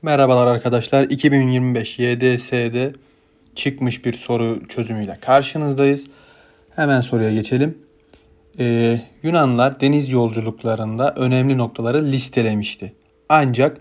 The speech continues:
kara yolculukları için eşdeğer belgelerin nokta nokta esas olarak Romalılarla geliştiği bir şeydi. Şimdi buradaki şıklardan gidelim. A şıkkı absence, yokluk, bulunma anlamına gelir.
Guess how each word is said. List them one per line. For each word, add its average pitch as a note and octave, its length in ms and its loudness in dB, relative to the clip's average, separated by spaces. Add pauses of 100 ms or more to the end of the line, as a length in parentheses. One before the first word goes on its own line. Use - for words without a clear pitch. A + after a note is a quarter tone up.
(280)
kara D#3 200 4
yolculukları A#2 580 2
için A#2 280 -6
eşdeğer A#2 580 -4
belgelerin C3 760 -2 (640)
nokta C3 400 -2
nokta A2 260 -2
esas C#3 260 -4
olarak C3+ 380 2
Romalılarla A#2 560 0
geliştiği C3 560 -6
bir B2+ 120 -2
şeydi. A2 600 -6 (720)
Şimdi D3+ 580 0
buradaki C3 340 0
şıklardan B2+ 520 -2
gidelim. A2+ 320 -6 (280)
A D3+ 160 4
şıkkı - 240 0
absence, C#3+ 560 0 (100)
yokluk, D3 440 0
bulunma C#3 320 2
anlamına G#2+ 440 -4
gelir. B2 240 -6